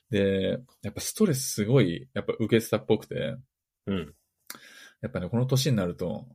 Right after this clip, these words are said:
Speaker 1: 俺内臓そんな強くないわけ。消化器系。
Speaker 2: うん。うん。
Speaker 1: で、なんか昔十二指腸潰瘍一回やって、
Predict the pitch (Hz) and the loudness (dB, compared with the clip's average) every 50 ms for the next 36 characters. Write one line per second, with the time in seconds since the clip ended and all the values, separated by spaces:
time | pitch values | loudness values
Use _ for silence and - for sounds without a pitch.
0 | _ _ 117 120 120 110 113 135 160 170 175 165 156 170 156 156 139 - 156 127 | _ _ 0 2 2 4 4 4 4 4 4 2 0 0 -2 -2 4 4 4 4
1 | 104 90 87 76 76 - - 76 - - - - 107 95 - 98 92 - - 92 | 4 2 -2 -2 -4 -6 -10 -14 -12 -10 -2 0 0 0 0 -4 -8 -6 -6 -4
2 | 87 87 82 73 - _ _ _ _ _ _ _ _ _ 87 82 76 69 - _ | -2 -2 -4 -4 -8 _ _ _ _ _ _ _ _ _ -8 -8 -8 -10 -14 _
3 | _ _ 120 117 120 107 92 95 110 - 139 123 104 101 110 127 147 156 139 - | _ _ 0 0 0 0 -2 -2 0 2 2 2 2 4 4 4 4 4 2 0
4 | 160 151 135 - 139 110 87 82 80 78 - - 85 82 80 85 - _ - 90 | 0 0 2 4 4 4 4 2 -2 -4 -4 -2 -2 -2 -2 -4 -8 _ -4 -4
5 | 82 76 - 131 | -4 -4 -6 -10